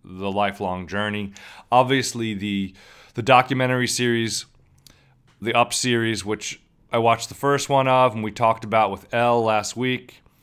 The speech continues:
Next week, we're gonna talk about the seven plus seven. We'll see these seven-year-olds as fourteen-year-olds. And then in two weeks after that, we'll come back and do twenty-one and up.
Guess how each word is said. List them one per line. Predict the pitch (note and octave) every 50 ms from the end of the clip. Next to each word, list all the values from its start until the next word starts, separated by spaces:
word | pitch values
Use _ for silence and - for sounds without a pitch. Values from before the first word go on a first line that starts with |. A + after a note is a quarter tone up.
| - _ -
Next | B2 B2+ A#2 - -
week, | B2+ C3 C3 - -
we're | A2+
gonna | A#2 A2
talk | G#2+ A#2 A#2 A#2
about | A#2 A2+ G#2+ -
the | -
seven | - - C3 A#2+ A2 A#2+ G#2+
plus | - A#2 A2 - -
seven. | - C3+ C3 C3 C#3 D#3 C#3
We'll | B2 A2+
see | - - C3 B2
these | A2 A2 G#2 G2+ -
seven-year-olds | - B2+ B2 A#2+ B2+ B2+ B2+ B2 B2 B2 A#2+ A2 G2+
as | G#2+ G#2 G2+ -
fourteen-year-olds. | - - A#2 A2+ G#2 G#2 - - C#3 C#3+ D3+ D#3 D#3+ D#3+ D#3+ D#3+ D#3+ D#3+ E3 D#3 C#3+ - - - - _ _ _ _ _ _ _ - _ _ _ _ _
And | A2+ A#2
then | B2 B2
in | B2 A#2+ B2
two | - C#3+ C#3
weeks | C3 C3+ C3 - -
after | C#3 B2+ B2 - B2+
that, | B2+ B2+ B2+
we'll | B2 B2
come | B2 - B2+ A#2+ A2+
back | A#2 A#2 A#2+ A#2 A2+ -
and | A#2 A2+ G2+
do | A2 A2 G#2+
twenty-one | G#2 - A#2 A#2 A2+ A2+ A2+ A2 A2 A2 A2
and | G#2 G2+
up. | G2 G2 G2 -